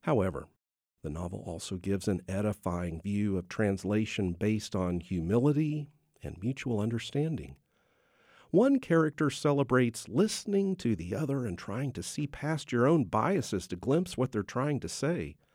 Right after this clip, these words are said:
showing yourself to the world and hoping someone else understands. Kuang's book satisfies readers' love of ivory towers and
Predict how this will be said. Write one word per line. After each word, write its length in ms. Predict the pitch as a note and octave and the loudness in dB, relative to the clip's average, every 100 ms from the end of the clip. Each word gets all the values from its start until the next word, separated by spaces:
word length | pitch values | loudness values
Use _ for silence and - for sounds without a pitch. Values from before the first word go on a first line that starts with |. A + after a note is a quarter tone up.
| _ _ _ | _ _ _
showing 360 | - - D4 F3 | -6 -2 2 6
yourself 400 | G#2+ - A2 - | 4 4 0 0
to 80 | |
the 80 | F#2 | -4
world 640 | F2 F#2+ F2+ E2 D2+ - _ _ _ - | -2 -2 0 -2 -6 -12 _ _ _ -12
and 140 | D#2+ | -8
hoping 360 | - C#3 B2+ A2+ | -2 0 0 -4
someone 400 | - A#2 G#2 E2+ | -2 0 0 0
else 300 | F2+ F2 - | -2 -4 -8
understands. 840 | D2 C2 - E2+ D2+ C#2 B1+ - _ _ _ _ _ _ _ _ _ _ - | -8 -10 -10 -10 -8 -12 -14 -20 _ _ _ _ _ _ _ _ _ _ 0
Kuang's 380 | B3 B3+ A#3 | 4 4 4
book 280 | - C#3+ C#3 - _ | 4 4 2 -2 _
satisfies 720 | - F#2 A#2 C3+ - F#2 F2 | -8 -4 -2 -2 0 0 0
readers' 380 | F#2 C3+ G2+ - | 0 0 0 -2
love 420 | G#2 A2+ G#2+ F#2 | -2 0 -2 -4
of 240 | F#2 - _ | -12 -16 _
ivory 500 | - A2 C3+ C3+ C3 | -8 -2 -2 0 0
towers 680 | G2 - G2+ A#2 B2+ C3 - | -2 -4 -2 0 -2 -4 -10
and 160 | G#2+ | -14